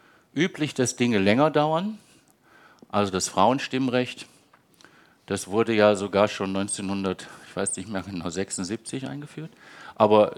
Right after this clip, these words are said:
es gab auch noch Gebiete, da war es neunzehnhundertzweiundneunzig dann erst. Also man muss schon <laughs> vorsichtig sein bei so Sachen. Das ist sehr gefährlich, wenn die Frauen jetzt auch noch abstimmen. Also das dauerte, bis das im Kopf war,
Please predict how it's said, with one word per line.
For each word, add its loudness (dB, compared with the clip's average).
es -12
gab 8
auch 4
noch 0
Gebiete, -2
da 6
war 10
es 2
neunzehnhundertzweiundneunzig -2
dann -10
erst. -14
Also -10
man -4
muss -4
schon -4
<laughs> -12
vorsichtig 2
sein 0
bei 0
so -2
Sachen. 4
Das 2
ist 2
sehr 12
gefährlich, 6
wenn 0
die -6
Frauen 0
jetzt -4
auch 0
noch -2
abstimmen. -6
Also 8
das 4
dauerte, 12
bis 0
das 2
im -2
Kopf 4
war, 8